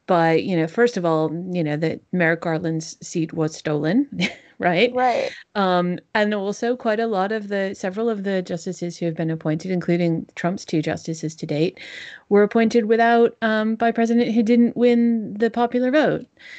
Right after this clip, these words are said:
Speaker 1: So there are existing conservative leans in American s-, institutions. Republicans have taken full advantage of those and then pushed a little bit beyond that,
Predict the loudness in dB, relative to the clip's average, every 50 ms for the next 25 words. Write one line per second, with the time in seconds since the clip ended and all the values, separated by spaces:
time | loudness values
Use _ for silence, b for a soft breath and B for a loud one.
0 | B B B B -12 -2 2 4 4 6 6 6 6 6 4 0 -2 -2 0 2
1 | 2 2 2 2 2 0 0 0 -2 -2 -2 -2 -2 0 0 0 0 0 -2 -2
2 | 0 0 0 2 2 2 0 0 0 -2 -2 -2 -2 -2 -2 -2 -2 -2 -2 -2
3 | -2 -4 -4 -2 -4 -4 -4 -6 -4 -2 -2 -2 -2 -4 -8 -12 -6 -2 0 0
4 | 0 0 0 -2 0 0 0 0 -2 -2 -4 B B B B B B _ -4 0
5 | 2 2 2 2 2 2 0 0 0 -2 0 0 0 -2 -2 0 2 2 4 4
6 | 2 2 0 0 0 -2 -2 -2 -6 -6 -4 -4 -2 0 2 2 2 0 -2 -2
7 | -2 0 0 0 0 -2 -4 -6 -6 -6 -6 -4 -2 0 2 2 2 2 0 0
8 | 0 0 2 2 2 0 0 -2 -2 -4 -6 -8 -8 -4 -4 -4 -2 -4 -4 -6
9 | -6 -8 B